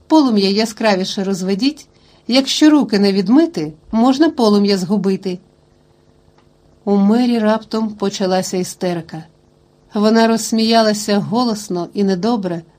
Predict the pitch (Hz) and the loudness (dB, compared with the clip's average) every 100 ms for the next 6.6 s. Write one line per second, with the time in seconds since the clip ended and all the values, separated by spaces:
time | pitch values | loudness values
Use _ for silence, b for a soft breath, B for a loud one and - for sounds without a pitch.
0 | - 202 202 180 208 208 202 196 - 185 | -6 -2 -2 0 -2 0 -2 -2 -6 -6
1 | 185 185 - 180 - 175 165 160 _ _ | -6 -6 -6 -8 -8 -8 -8 -10 _ _
2 | _ _ _ _ _ _ _ _ _ _ | _ _ _ _ _ _ _ _ _ _
3 | _ _ _ - 277 262 311 302 285 226 | _ _ _ -4 0 2 2 2 -2 0
4 | 285 262 196 208 190 185 180 170 170 - | 0 0 -2 -2 -2 0 -2 -2 -6 -10
5 | _ _ _ _ 214 180 202 196 202 202 | _ _ _ _ -2 0 0 0 0 0
6 | 196 208 262 277 175 | 0 0 -2 0 -4